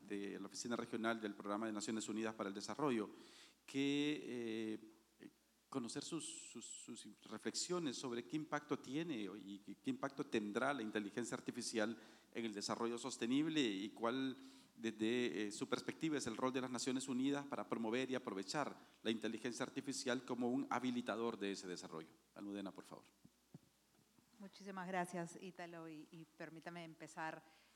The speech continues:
Speaker 2: nuevamente agradeciendo al, al ministro Liscano y al equipo del mintic por la invitación, eh, de estar acá. Eh, desde penut y creo que desde el sistema de Naciones Unidas vemos, eh, la inteligencia artificial como un potencial enorme,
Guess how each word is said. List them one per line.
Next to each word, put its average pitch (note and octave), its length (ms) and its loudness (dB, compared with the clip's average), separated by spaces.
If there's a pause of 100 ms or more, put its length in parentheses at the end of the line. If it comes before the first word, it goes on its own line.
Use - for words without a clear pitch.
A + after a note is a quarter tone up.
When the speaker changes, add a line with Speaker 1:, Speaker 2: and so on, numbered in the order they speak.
Speaker 2:
nuevamente F3 680 -2
agradeciendo E3 1080 -4
al, D#3+ 200 -6
al D#3+ 160 -10
ministro E3 380 -10
Liscano F#3 560 -2
y E3 100 -6
al D3+ 100 -6
equipo D#3+ 380 -12
del D3+ 160 -8
mintic D3 400 -10
por D3+ 140 -10
la D3+ 60 -10
invitación, C#3+ 800 -10
eh, D3 180 -12
de C#3+ 60 -12
estar C#3 220 -12
acá. C3+ 240 -10 (720)
Eh, G#3 480 0 (100)
desde A3 240 -4
penut C#4+ 500 6
y A3+ 60 -2
creo A3 260 0
que A#3 100 -2
desde G#3 160 0
el F3 60 -6
sistema F3+ 360 -8
de F3+ 80 -4
Naciones E3+ 380 -8
Unidas E3 280 -6
vemos, E3+ 420 -6
eh, D3+ 420 -8
la D3+ 60 -12
inteligencia D3+ 380 -10
artificial D#3 480 -6
como D#3+ 200 -8
un D#3+ 80 -8
potencial D#3 460 -6
enorme, D3+ 600 -4